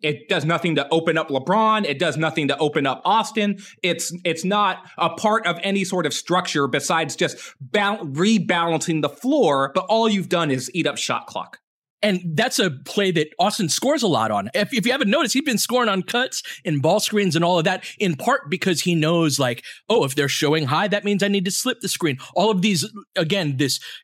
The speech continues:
Speaker 2: if-then algorithmic nature of drive and kick basketball.
Speaker 1: So I don't wanna super pick on Austin because he is smart and he does make this play correctly a bunch of times. But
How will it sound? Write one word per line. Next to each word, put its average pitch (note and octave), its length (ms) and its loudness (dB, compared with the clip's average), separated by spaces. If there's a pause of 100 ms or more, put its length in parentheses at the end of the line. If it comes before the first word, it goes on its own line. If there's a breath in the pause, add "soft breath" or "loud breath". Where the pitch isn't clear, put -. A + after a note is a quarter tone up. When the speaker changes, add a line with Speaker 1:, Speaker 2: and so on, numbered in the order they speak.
(140)
Speaker 2:
if-then E3+ 640 2
algorithmic D3+ 640 2
nature C3+ 420 0
of A#2 320 0
drive C3 260 0
and B2 120 -4
kick - 180 -8
basketball. G#2+ 500 -6 (220)
Speaker 1:
So G3 120 0
I A#3 60 4
don't C#4+ 140 2
wanna G#3 300 0 (360)
super F#3+ 460 -2
pick E3+ 220 0
on B2+ 160 0
Austin A#2 320 0
because C#3 240 0
he G#3+ 100 2
is A#3+ 160 0
smart G#2+ 300 -2 (260)
and D#3 240 -2
he D#3+ 120 0
does E3 280 0
make C#3+ 220 -2
this B2+ 200 -2
play A#2 460 0
correctly B2 640 0
a E3+ 60 -2
bunch A#3 340 0
of D3 60 -2
times. - 460 -10 (800 loud breath)
But C3+ 480 -2